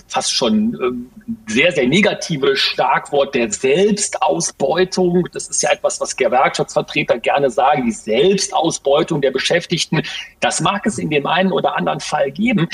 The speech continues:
aber faktisch ist es doch so, dass heutzutage viele Menschen sehr wohl in der Lage sind, auch zu entscheiden und auch sehr gut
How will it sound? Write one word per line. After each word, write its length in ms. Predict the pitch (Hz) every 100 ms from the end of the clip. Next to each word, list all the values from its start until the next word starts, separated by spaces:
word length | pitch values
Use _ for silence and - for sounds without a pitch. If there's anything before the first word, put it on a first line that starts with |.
| - -
aber 200 | 190 185
faktisch 520 | - - 208 - 202
ist 160 | - 180
es 160 | 180 -
doch 160 | 147
so, 260 | - 139 180
dass 300 | 151 - -
heutzutage 880 | 170 196 - 180 - 175 180 180 - - - _
viele 400 | - 202 208 185
Menschen 500 | 151 175 190 - 151
sehr 420 | 123 165 185 120
wohl 220 | 185 247
in 120 | 208
der 120 | 151
Lage 400 | 135 143 196 185
sind, 380 | 175 165 160 -
auch 260 | 143 143 -
zu 160 | -
entscheiden 800 | - - - - 151 202 254 165
und 240 | - 139 -
auch 120 | 170
sehr 300 | 107 135 151
gut 400 | 113 143 220